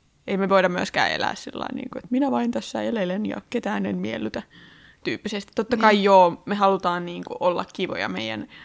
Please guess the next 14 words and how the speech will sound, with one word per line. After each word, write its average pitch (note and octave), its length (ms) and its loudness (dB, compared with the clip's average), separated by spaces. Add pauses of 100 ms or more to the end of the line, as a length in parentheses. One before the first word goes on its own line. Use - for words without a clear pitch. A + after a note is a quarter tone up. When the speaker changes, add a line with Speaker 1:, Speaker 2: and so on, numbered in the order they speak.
(120)
Speaker 1:
läheisille - 640 -2 (440)
ja C#2+ 80 -2
ystäville - 580 -6
ja A2 320 -2 (360)
niinku, D#3 500 -6 (260)
ö, B2 180 0 (600)
tai F#3+ 220 0
olla F#3 260 -2
mukavia F#3 560 -2
opettajille F#3 720 -4 (100)
tai - 160 -8
olla F#3+ 240 -6
mukavia F#3 480 -6
niinku F#3+ 220 -10